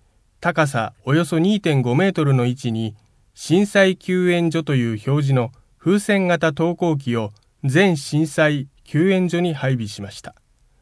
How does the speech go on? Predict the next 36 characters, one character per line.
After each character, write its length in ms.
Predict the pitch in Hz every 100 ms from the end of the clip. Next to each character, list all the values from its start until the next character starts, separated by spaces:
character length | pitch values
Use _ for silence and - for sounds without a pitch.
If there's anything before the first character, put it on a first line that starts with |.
| _ _ _ _ _ _ _ _ _ _
各 220 | - 185
震 280 | - - 165
災 260 | 180 175 160
救 240 | - 170
援 160 | 165 160
所 100 | 143
に 140 | 123
新 220 | - 180 143
た 100 | 123
に 260 | 123 -
飲 140 | 143 190
料 200 | 185 180
水 260 | 151 135
を 40 | 120
備 140 | 104
蓄 220 | 104 -
し 160 | 120 117
ま 100 | 98
し 100 | -
た。 140 | - - _ _ _ _ _ _ _ _ _
こ 140 | 170
れ 60 | 185
ま 120 | 190
で 100 | 165
は 240 | 127 110 - _ _ -
学 240 | 117 120 -
校、 360 | - 135 123 110 _ _
震 320 | - 165 202
災 240 | 202 196 180
救 260 | 180 180
援 160 | 175 170
所 140 | 147
の 160 | 120 113 -
受 200 | 123 123
水 220 | 131 196
槽、 480 | 143 - 101 87 -